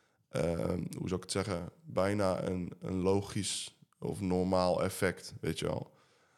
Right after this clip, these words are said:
Eh, dus ja, we hebben het over het opheffen van het schild van geloof. Maar als je zo doordrenkt bent in het woord van God,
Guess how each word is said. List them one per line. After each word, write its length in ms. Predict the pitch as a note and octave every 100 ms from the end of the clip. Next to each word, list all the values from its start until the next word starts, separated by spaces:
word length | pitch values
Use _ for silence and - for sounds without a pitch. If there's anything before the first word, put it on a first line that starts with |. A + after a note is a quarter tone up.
| _ _
Eh, 220 | - -
dus 160 | F#2+ F#2
ja, 220 | F2+ F2+
we 60 |
hebben 260 | F2 G2 A2
het 160 | G2 F2+
over 200 | E2+ -
het 100 | -
opheffen 440 | - G2+ F#2 F#2
van 160 | G#2 F2
het 100 | F2+
schild 280 | - G2+
van 180 | - F2
geloof. 300 | F#2 F2+ F2+
Maar 120 | -
als 100 | F#2
je 120 | G#2 G2
zo 200 | G#2+ A2
doordrenkt 560 | G2+ F#2 - G2 A#2
bent 260 | G#2 F2+ E2+
in 80 | F2+
het 120 | F#2
woord 260 | F#2+ A2
van 180 | - F#2+
God, 380 | - G#2+ G#2+ -